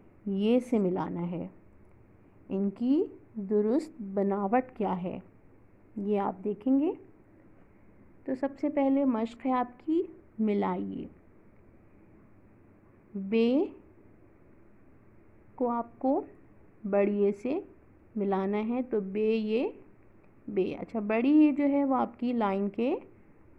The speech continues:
ऊपर ही लिखते हैं हम। इसी तरह से जीम ये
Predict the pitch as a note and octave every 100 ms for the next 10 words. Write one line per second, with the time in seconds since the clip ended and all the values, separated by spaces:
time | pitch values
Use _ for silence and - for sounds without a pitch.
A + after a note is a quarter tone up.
0 | - G#3+ G#3 A3 A3+ A#3 B3 G3 F#3+ -
1 | F3 F#3+ F#3 F3 - G3 - - - -
2 | - - - - - - - - - -
3 | - - A#3 D#4 D#4 D4+ D4 D4 - D4+
4 | D#4+ - - - - - F#3+ F#3 A3 B3+
5 | C#4+ C#4+ C4+ C#4 D4